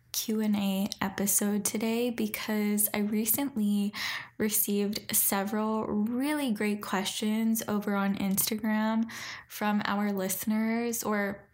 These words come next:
maybe not from our listeners, just from our Instagram community. And I know a lot of our listeners actually aren't on Instagram.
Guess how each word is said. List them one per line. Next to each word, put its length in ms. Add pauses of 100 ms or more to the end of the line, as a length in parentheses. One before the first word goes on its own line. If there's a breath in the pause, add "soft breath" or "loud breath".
maybe 340
not 280
from 200
our 140
listeners, 600
just 260
from 360
our 440 (480 loud breath)
Instagram 920
community. 920 (440 loud breath)
And 600
I 100
know 340
a 100
lot 320
of 220 (100)
our 240
listeners 880
actually 440
aren't 380
on 300
Instagram. 720